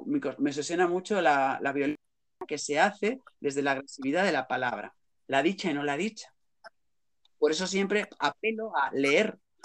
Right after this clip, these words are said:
pero no como un sentimiento capacitista, sino para profundizar dónde está la base de que se refiere y que se sustenten ciertas agresiones y agresividades. Hay gente que dice, "La violencia es toda". Bueno, a todo lo hemos llamado violencia y no podemos distinguir. No estoy diciendo que haya unas violencias mejores que otras, o con prioridad o sin prioridad.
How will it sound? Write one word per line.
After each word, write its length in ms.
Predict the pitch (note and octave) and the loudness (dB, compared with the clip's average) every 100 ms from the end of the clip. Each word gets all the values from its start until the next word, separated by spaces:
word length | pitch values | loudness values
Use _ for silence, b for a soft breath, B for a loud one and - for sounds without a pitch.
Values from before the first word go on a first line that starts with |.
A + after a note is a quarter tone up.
| - | -6
pero 140 | C#3+ D3 | 0 2
no 180 | F3 G3+ | 2 2
como 140 | F#3+ | -2
un 80 | D#3 | -2
sentimiento 440 | D#3 D3 C#3+ C3+ | -2 0 0 0
capacitista, 720 | C3 B2 B2+ C3 A#3 A#3 C3+ | -4 -8 -10 -6 -6 -6 -10
sino 260 | B2+ C3 C3 B B | -6 -4 -6 B B
para 220 | C3 C3+ | 4 6
profundizar 800 | B2+ C#3 D3 C#3 C#3+ F3 G#3 D#4 b b | 4 -2 0 2 2 2 2 0 b b
dónde 280 | - F#3 G#3+ | -4 -2 0
está 200 | - F#3+ | 0 2
la 140 | D#3+ D#3 | 4 4
base 320 | F#3+ A#3 F#3 | 2 0 -2
de 140 | E3 | -4
que 80 | D3 | -6
se 140 | C#3+ | -4
refiere 560 | C3+ C#3 - E3 G3 G#3+ | -4 -6 -4 0 4 6
y 200 | A#3+ D4+ | 4 2
que 140 | D4 | -2
se 100 | C#3+ | -4
sustenten 540 | - - - F#3+ - G3+ | -6 -6 -2 -4 -4 -6
ciertas 420 | F#3+ F#3+ E3+ C#3 | -2 0 -2 -6
agresiones 560 | B2+ A#2+ - C3 B2 A#2+ | -8 -8 -6 -6 -6 -8
y 80 | |
agresividades. 800 | B2+ A#2 A#2 A#2+ A#2+ A2+ G2+ - _ _ b b b b b b | -10 -10 -10 -10 -8 -8 -10 -16 _ _ b b b b b b
Hay 140 | - D#3 | 0 0
gente 260 | G3 G3 | 2 2
que 100 | F#3 | 2
dice, 200 | E3+ D#3 | 2 2
"La 100 | D3+ | 2
violencia 460 | D3+ D#3 A3 A#3+ A#3 | 4 4 2 2 0
es 120 | G3 | 0
toda". 440 | - A#3+ D3+ - _ _ - | 0 0 0 -2 _ _ -2
Bueno, 280 | A#3+ A#3+ - | 0 0 -2
a 120 | C#3 | 0
todo 180 | G3+ A3 | 4 6
lo 60 | |
hemos 180 | A3 G3+ | 6 4
llamado 220 | G3+ G3 | 2 2
violencia 440 | G3 F#3+ G#3 G#3+ A3 | 2 2 2 2 2
y 40 | |
no 80 | F#3 | 2
podemos 240 | F#3+ F#3 | 2 2
distinguir. 480 | E3 - C3+ C#3+ D3+ | 2 0 0 0 0
No 280 | - E3 G3+ | -2 -2 -2
estoy 200 | C4+ B3+ | -2 -4
diciendo 340 | G#3+ F#3 G3 F3+ | -6 -2 0 2
que 80 | |
haya 80 | F3 | 4
unas 120 | E3+ | 4
violencias 400 | D#3+ D#3 D#3 D#3 | 2 0 0 -4
mejores 360 | C#3+ C#3 C#3+ C#3 | -4 -2 -2 -2
que 140 | - | 0
otras, 380 | D3 D3 A#2 A2 | 0 0 -4 -6
o 100 | - | -10
con 140 | A#2+ C3+ | -8 -6
prioridad 560 | C3 C3 C3 E3 D#3 - | -4 -4 0 0 0 -4
o 100 | C3+ | -12
sin 140 | C3+ | -10
prioridad. 500 | C3+ A#2+ B2+ F#3 F#3+ | -10 -8 -6 -6 -6